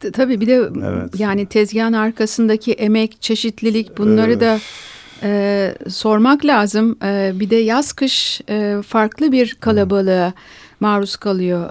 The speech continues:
Speaker 1: ada.
Speaker 2: Evet.
Speaker 1: Yani yazın inanılmaz bir kalabalık var. Muhtemelen sizin işlerinize de o şekilde yansıyordur.
Speaker 2: Evet.
Speaker 1: Kışın işi daha sakin.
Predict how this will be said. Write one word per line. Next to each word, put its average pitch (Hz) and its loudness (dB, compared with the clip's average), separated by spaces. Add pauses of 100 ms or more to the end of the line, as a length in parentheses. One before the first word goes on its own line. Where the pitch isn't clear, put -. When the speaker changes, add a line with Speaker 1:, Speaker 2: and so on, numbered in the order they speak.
Speaker 1:
ada. 202 0 (100)
Speaker 2:
Evet. 190 -6
Speaker 1:
Yani 196 -4
yazın 240 2
inanılmaz 214 0
bir 190 -2 (260)
kalabalık 185 -2
var. 247 2
Muhtemelen 208 -2
sizin 208 -2
işlerinize 202 -2
de 202 0
o 185 -2
şekilde 185 -6
yansıyordur. 175 -2
Speaker 2:
Evet. 98 -14
Speaker 1:
Kışın 294 0
işi 262 -4 (140)
daha 247 -4
sakin. 202 -6